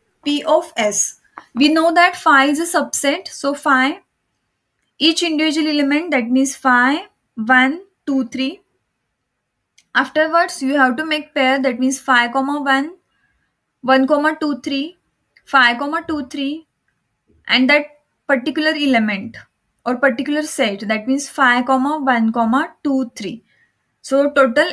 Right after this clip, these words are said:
eight elements are present in the power set P of S. So option C is correct. Next problem. For a set A, the power set of A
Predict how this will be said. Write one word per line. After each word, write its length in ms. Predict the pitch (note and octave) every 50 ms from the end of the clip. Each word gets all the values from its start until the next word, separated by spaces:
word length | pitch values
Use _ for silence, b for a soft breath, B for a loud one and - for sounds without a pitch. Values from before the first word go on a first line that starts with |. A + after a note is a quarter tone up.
| -
eight 240 | - A#3+ B3+ C4 A#3+
elements 460 | C#4+ C4+ C4+ C4+ C4 C4+ C4 C4 -
are 120 | - F#3+ -
present 680 | - - A#3 A3 G#3 G#3 B3 D4 F#4+ A#4+ - - - _ _ _ _
in 140 | A#3 B3 A#3
the 80 | B3
power 360 | A#3+ - A#3+ A3+ A3 A3+ A3+ B3+
set 500 | B3 - B3+ A#3+ C4+ E4+ - - - - _ _ _
P 160 | - B3+ A#3+
of 320 | - A3+ A#3 B3 B3+ - - -
S. 420 | G#3+ G3+ G#3+ - - - - - _ _
So 180 | - - B3+ B3
option 520 | A#3+ A#3 A#3+ - - C#4 C#4+ D#4+ F#4 F#4 _ _ _ _ _ _ _ _ _ _ _ _ _ _ _ _ _ _ _ _ _
C 440 | - - - D4 C#4+ C#4 - C4+ D#4+
is 140 | D#4 -
correct. 500 | - - A#3 G3+ G3 - - - _ - - - _ _ _ _ _ - - _ _ _ _ _ _ _ _ _ _ _ _ _ _ _ _ _ _ _ _ _ _ _ _ _ _ _ _ _ _ _ _ _ _ _ _ _ _ _ _
Next 600 | - B3 C#4 D4+ D#4 - - - - - - _
problem. 640 | - D4+ D4 C#4+ C#4 C4+ C#4 B3+ A#3 A#3+ D4 E4+ - _ _ _ _ _ _ _ _ _ _ _ _ _ _ _ _ _ _ _ _ _ _ _ _ _ _ _
For 320 | _ - - D4+ D4+ D4+ E4+
a 80 | F#4
set 400 | F#4+ - F#4 F4 F#4 F#4+ - - -
A, 320 | D4 D4+ C#4+ C#4 C#4+ E4+ F4 _ _ _ _ _ _ -
the 120 | A#3 C#4
power 340 | D4 D#4+ D4 C#4 C#4 D4+ F4
set 300 | F4 - F4 F4+ F4 F4+
of 200 | F#4 F#4 F#4 - -
A 220 | - D4 D4 D4